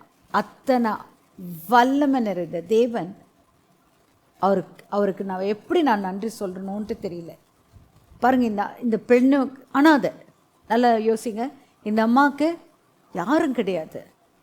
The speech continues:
கர்த்தர் அங்க மொர்தேக்காயுடைய கண்களிலே தயவு கிடைக்க செய்கிறார். ஏன்னா கர்த்தர் பிளான் போட்டிருக்கிறார். இந்த பிள்ளை மூலியமா தன்னுடைய ஜனம், சிறைப்பட்ட ஜனங்களுக்கு விடுதலை ஆகணும்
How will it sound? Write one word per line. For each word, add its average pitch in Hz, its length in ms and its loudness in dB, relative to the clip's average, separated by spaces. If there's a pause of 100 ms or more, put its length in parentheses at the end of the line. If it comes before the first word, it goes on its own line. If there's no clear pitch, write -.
(760)
கர்த்தர் 220 460 -2
அங்க 208 260 -4
மொர்தேக்காயுடைய 208 920 0
கண்களிலே 214 840 0 (580)
தயவு 208 360 0
கிடைக்க 175 360 -6
செய்கிறார். 165 580 -10 (1200)
ஏன்னா 294 320 4
கர்த்தர் 285 400 -2
பிளான் 269 220 0 (120)
போட்டிருக்கிறார். 175 480 -6 (320)
இந்த 226 280 6
பிள்ளை 254 420 2
மூலியமா 277 540 4 (1200)
தன்னுடைய 339 440 2
ஜனம், 214 540 -4 (520)
சிறைப்பட்ட 285 760 0
ஜனங்களுக்கு 202 600 -4
விடுதலை 180 440 -4
ஆகணும் 190 480 -8